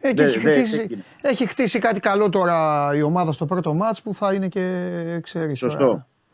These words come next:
Speaker 2: Σωστό. Απλά, απλά αυτό που θέλω να πω είναι ο Ολυμπιακός πρέπει να είναι προετοιμασμένος, γιατί είναι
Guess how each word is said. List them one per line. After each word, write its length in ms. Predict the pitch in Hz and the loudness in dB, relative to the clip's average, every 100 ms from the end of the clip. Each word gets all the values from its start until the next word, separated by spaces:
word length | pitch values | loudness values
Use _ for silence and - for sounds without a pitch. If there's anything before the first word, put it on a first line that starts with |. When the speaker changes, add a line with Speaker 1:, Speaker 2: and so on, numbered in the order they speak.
| _ _ _ | _ _ _
Speaker 2:
Σωστό. 360 | 104 98 98 82 _ - - | -10 -8 -8 -10 _ -20 -12
Απλά, 460 | - - 147 165 - - | -6 -4 2 2 0 -6
απλά 260 | 131 156 | -6 0
αυτό 180 | 151 - | -2 -2
που 100 | 135 | -6
θέλω 140 | 147 143 | -2 0
να 120 | 127 | 0
πω 100 | 151 | 0
είναι 120 | 143 | 0
ο 120 | 135 | 0
Ολυμπιακός 400 | 135 120 120 127 | 0 0 -2 -4
πρέπει 160 | 127 127 | -4 -2
να 100 | 127 | 0
είναι 80 | 110 | 0
προετοιμασμένος, 520 | 117 101 104 104 123 | -2 -4 -4 -6 -4
γιατί 180 | 123 120 | -2 0
είναι 260 | 131 127 | 0 0